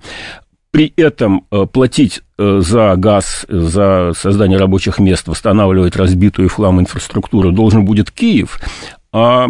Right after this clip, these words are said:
политическое влияние будет в руках Москвы. Э, на Украине тоже прекрасно понимают, и несмотря на то, что говорят, что мы вернём, вот мы завтра завоюем этот самый Донбасс, это тоже,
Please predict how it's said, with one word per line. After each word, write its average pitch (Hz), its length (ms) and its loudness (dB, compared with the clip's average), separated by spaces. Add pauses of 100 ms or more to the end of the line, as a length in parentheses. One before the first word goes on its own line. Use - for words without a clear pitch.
политическое 156 460 -2
влияние 165 400 2
будет 147 240 0
в - 20 -4
руках 131 300 -4
Москвы. 123 460 -6 (420)
Э, 110 260 2
на 117 80 6
Украине 185 340 2
тоже 143 280 0
прекрасно 101 460 -4
понимают, 127 580 0
и 123 40 2
несмотря 127 380 2
на 117 120 0
то, 113 120 0
что 95 260 -2
говорят, 101 320 0
что - 140 -2
мы 139 200 4
вернём, 113 680 2
вот 104 160 -4
мы 117 140 4
завтра 101 400 0
завоюем 98 640 2
этот 92 180 -4
самый 90 280 -2
Донбасс, 143 420 0
это 156 160 0
тоже, 135 640 0